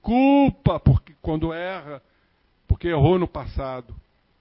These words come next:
Olha aí, tristeza da tentativa de suicídio e raiva da situação. É o que o espírito dele traz desta existência, desse guerreiro,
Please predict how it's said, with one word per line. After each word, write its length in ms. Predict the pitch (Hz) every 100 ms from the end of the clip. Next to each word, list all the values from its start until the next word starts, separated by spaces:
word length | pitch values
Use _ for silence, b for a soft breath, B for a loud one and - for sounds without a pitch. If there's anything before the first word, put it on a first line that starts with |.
| _ _ _ _ _ _ _ _ _ _
Olha 200 | 139 156
aí, 80 | 143
tristeza 800 | - 185 - - 196 214 208 190
da 100 | 175
tentativa 680 | - 175 156 147 - 170 160
de 140 | 139
suicídio 680 | - 151 131 - 220 214 185
e 60 |
raiva 480 | 151 151 175 160 147
da 140 | 139 131
situação. 640 | 143 - 123 110 - 95 _ _ _ _ _ _ _ _
É 60 | 127
o 80 | 131
que 140 | 180
o 40 |
espírito 680 | 170 - - 202 220 240 -
dele 480 | 196 185 185 208 262
traz 580 | - 208 180 202 226 185
desta 560 | 180 190 254 240 - 220
existência, 840 | 175 190 - - 175 202 - 190
desse 280 | 170 170 160
guerreiro, 640 | 170 147 170 202 262 294